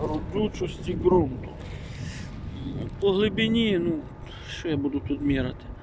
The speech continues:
Та двадцять п'ять сантиметрів точно є, може, двадцять сім. Мені не стільки важливо. Але,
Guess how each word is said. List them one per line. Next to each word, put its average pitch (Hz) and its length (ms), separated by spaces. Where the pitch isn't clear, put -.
Та 165 100
двадцять 180 360
п'ять 196 200
сантиметрів 185 760
точно 160 380
є, 156 240
може, 135 300
двадцять 127 300
сім. 139 380
Мені 156 340
не 147 160
стільки 165 440
важливо. 143 520
Але, 160 500